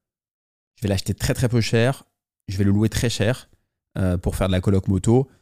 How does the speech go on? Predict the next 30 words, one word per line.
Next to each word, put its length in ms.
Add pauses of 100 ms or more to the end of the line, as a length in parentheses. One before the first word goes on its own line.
(680)
Une, 200
euh, 400
une 140
place 220
que 120
je 140
louerais 240
cent 320
à 60
une 100
voiture, 300
je 100
la 20
loue 140
deux 160
cents 160
à 60
quatre 160
motos, 260
quatre 120
fois 120
cinquante. 480 (440)
Et 60
du 100
coup, 140
j'avais 160
un 120
cash 260
flow 220
intéressant. 460